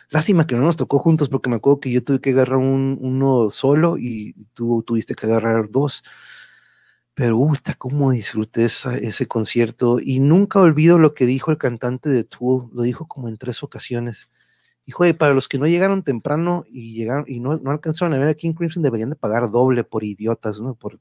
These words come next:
no haber llegado temprano y haberse perdido estos cabrones.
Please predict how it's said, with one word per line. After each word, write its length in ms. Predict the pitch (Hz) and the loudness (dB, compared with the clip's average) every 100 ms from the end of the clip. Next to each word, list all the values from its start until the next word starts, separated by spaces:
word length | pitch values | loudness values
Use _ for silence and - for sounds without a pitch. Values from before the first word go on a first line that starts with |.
| - | -14
no 140 | 110 | -4
haber 180 | 123 131 | 0 2
llegado 280 | 131 135 139 | 4 4 2
temprano 520 | 107 104 120 139 139 - - - _ | 0 -6 -4 -2 -4 -6 -20 -20 _
y 80 | 123 | -4
haberse 320 | 107 107 - | -2 -2 -2
perdido 500 | - - 104 101 117 | -4 -2 -2 0 -2
estos 240 | 117 - - | -2 -6 -14
cabrones. 840 | - 104 92 95 107 113 104 _ | -12 -10 -10 -8 -8 -8 -10 _